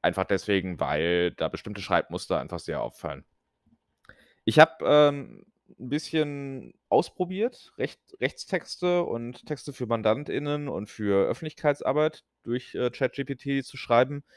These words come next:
Und ich muss sagen, meine Erfahrungen sind eben auch eher gemischt, wie das, glaub ich, allen geht, die das Tool in letzter Zeit benutzt haben. Ich finde, es hat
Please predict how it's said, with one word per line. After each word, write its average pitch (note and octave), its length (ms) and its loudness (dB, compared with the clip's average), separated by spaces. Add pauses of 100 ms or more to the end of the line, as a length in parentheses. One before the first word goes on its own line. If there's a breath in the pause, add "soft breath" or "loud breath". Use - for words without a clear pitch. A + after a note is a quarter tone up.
(420 soft breath)
Und A2 300 0
ich A#2 100 -8
muss C3 100 -2
sagen, C#3 160 2
meine A#2+ 140 4
Erfahrungen A#2 340 2
sind G#2+ 200 -2
eben G2 180 -4
auch - 180 -2
eher G2+ 200 2
gemischt, F2 400 -6
wie G2 40 -4
das, G2 140 -2
glaub A#2+ 100 -2
ich, - 140 -4
allen G2 220 -2
geht, F2 180 -4
die - 120 -12
das - 140 -10
Tool F#2+ 200 -4
in F#2 60 -4
letzter F2+ 200 -6
Zeit - 240 -4
benutzt F2+ 320 -8
haben. E2+ 260 0 (540 soft breath)
Ich - 120 -12
finde, F3 580 4 (880)
es - 160 -4
hat - 400 -2